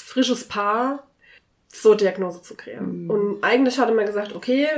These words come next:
Speaker 1: wir sind beide schon dreißig, wir wollen recht schnell, doch Kinder, da waren wir uns ganz einig, dass wir auf jeden Fall beide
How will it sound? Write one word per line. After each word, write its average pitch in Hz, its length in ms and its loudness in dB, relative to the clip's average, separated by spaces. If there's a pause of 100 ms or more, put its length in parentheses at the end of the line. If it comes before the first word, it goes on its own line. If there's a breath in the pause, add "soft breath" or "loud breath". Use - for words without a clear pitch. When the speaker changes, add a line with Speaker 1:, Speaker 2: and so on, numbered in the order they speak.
(440)
Speaker 1:
wir 202 220 4
sind 202 180 0
beide 175 280 0
schon 170 260 -4
dreißig, 262 600 0
wir 190 160 0
wollen 185 460 -2 (120)
recht 190 320 -2
schnell, 226 300 6
doch 202 180 0
Kinder, 285 240 2
da 175 100 -4
waren 180 160 0
wir 175 100 -2
uns - 180 -10
ganz 220 260 -2
einig, 269 640 -6 (120)
dass 175 260 -4
wir 170 380 -8 (100)
auf - 120 -16
jeden 247 200 8
Fall 196 240 -2
beide 165 480 -8